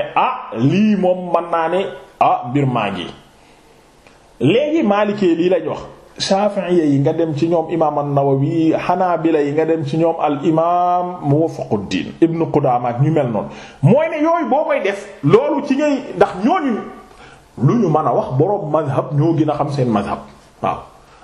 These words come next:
Ahlu Makkata adra bi shi'abiha. Waa Makka ñoo gën a xam seen xur yéeg,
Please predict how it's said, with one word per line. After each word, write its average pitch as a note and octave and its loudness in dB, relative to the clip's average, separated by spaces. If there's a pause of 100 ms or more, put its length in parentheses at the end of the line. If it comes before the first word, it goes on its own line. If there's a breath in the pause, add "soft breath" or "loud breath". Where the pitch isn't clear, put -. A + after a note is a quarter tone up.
Ahlu G#3 2
Makkata F3 -4
adra D#3 0
bi B2+ 0
shi'abiha. G2 -4
Waa A3+ 4
Makka A3+ -2
ñoo F3+ 0
gën F3+ 0
a G3+ 0
xam F3 -2
seen F3 0
xur G3 0
yéeg, C#3+ 2